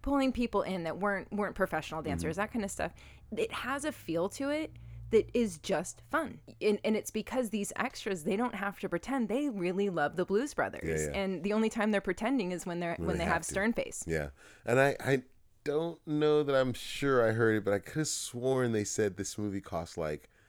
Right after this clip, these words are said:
Speaker 2: twenty-seven million dollars to make.
Speaker 1: Oh, I forgot to look that up.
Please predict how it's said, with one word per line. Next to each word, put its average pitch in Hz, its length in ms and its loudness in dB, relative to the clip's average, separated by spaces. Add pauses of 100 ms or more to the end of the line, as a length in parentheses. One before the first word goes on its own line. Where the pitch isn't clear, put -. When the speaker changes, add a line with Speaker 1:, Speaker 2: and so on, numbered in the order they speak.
(320)
Speaker 2:
twenty-seven 87 1000 -2
million 78 420 -2
dollars 69 520 -6
to 69 100 -14
make. - 400 -16
Speaker 1:
Oh, 196 80 -4
I 196 100 -4
forgot 214 220 -8
to 226 80 -8
look 190 180 -8
that 170 160 -8
up. 165 220 -8